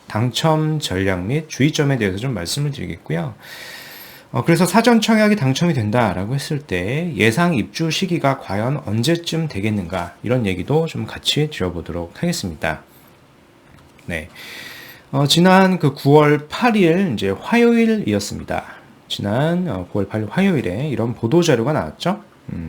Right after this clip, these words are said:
국토부와 이제 서울시, 경기도, 어, 통합으로 나왔습니다. 어, 특히 이제 삼 기 신도시를 지금 청약 고려하고 계신 분들은 해당 자료를 직접 방문을, 어, 국토부 홈페이지에 하셔가지고,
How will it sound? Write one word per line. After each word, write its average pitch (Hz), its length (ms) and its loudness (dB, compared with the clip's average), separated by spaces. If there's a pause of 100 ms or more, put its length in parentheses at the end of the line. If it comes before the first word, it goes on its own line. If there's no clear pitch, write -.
국토부와 143 840 0
이제 101 100 -4
서울시, - 540 2 (240)
경기도, 117 640 0
어, 95 220 -8
통합으로 175 340 2
나왔습니다. 90 600 -4 (1000)
어, 131 140 4
특히 208 180 4
이제 190 140 8
삼 233 160 4
기 247 80 4
신도시를 190 1200 6
지금 139 440 2
청약 196 580 2
고려하고 135 500 2
계신 147 300 0
분들은 117 540 0
해당 185 340 0
자료를 101 800 2
직접 - 480 2
방문을, 123 720 2
어, - 80 -6
국토부 131 340 2
홈페이지에 185 420 4
하셔가지고, 143 840 0